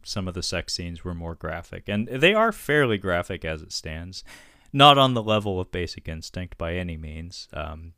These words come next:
Paul Verhoeven most, most certainly swung for the fences with, with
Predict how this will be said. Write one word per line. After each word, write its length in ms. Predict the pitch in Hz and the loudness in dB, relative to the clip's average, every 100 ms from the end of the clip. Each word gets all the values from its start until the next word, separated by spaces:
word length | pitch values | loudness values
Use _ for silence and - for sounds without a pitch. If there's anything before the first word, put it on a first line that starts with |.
| - | -2
Paul 180 | 92 87 | -2 0
Verhoeven 520 | 87 101 87 85 87 - - | -4 -4 -6 -8 -10 -16 -18
most, 340 | 90 87 85 - | -12 -10 -10 -8
most 400 | 98 90 92 - | -8 -4 -4 -2
certainly 440 | 98 95 87 85 | -2 -2 -6 -6
swung 340 | - - 90 | -6 -6 -8
for 140 | 80 90 | -8 -10
the 80 | 80 | -8
fences 560 | - 90 - 87 82 | -6 -6 -6 -6 -8
with, 280 | 90 80 - | -10 -10 -12
with 280 | 101 90 | -10 -8